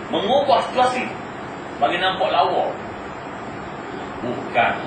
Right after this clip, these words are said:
halal. Cumanya,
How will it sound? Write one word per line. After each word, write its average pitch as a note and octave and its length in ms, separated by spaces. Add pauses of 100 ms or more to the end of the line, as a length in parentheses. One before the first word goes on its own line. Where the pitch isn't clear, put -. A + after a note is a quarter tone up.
(120)
halal. - 260 (2000)
Cumanya, C3+ 680